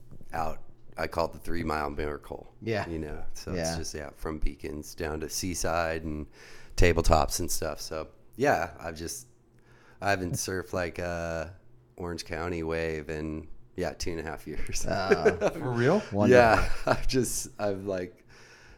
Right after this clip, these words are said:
Speaker 1: I've smoke bombed, you know. My,
Speaker 3: Okay.
Speaker 1: um, 'cause, yeah, I was based out of Newport for twenty years, so.
Speaker 3: Right.
Speaker 1: Yeah, I don't know.
Speaker 3: What are you riding?
Speaker 1: What am I riding?
Speaker 3: Yeah.
Speaker 1: Uh,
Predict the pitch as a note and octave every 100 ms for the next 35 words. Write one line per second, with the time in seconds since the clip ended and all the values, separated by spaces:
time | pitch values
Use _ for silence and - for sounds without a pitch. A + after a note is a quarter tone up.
0 | - E2 - F#2 E2+ D#2 D#2 D2+ D2+ D2+
1 | D2+ - - - D#2+ D2+ D#2 E2 F2+ G#2+
2 | G#2 F#2+ - - - - D#2+ D#2 D2 D2+
3 | D#2 - - G2+ G2+ F2 F2+ F2+ - E2
4 | E2 - D#2+ D#2 D#2+ - D#2 - E2+ -
5 | D#2+ D#2+ D#2 D#2 D2+ D2+ - D2+ F2+ C#3+
6 | C#3 - - - - - - - - -
7 | C#3+ D#3+ G2 - - - - B2+ G#2 G2
8 | A#2 B2 C3+ B2+ A2 A2 A2 D#2 D#2+ -
9 | - - - - - - - - F#2 F#2+
10 | F#2 D#2+ D#2 E2 G#2 D#3 F3+ D3+ E3 -
11 | - - F#2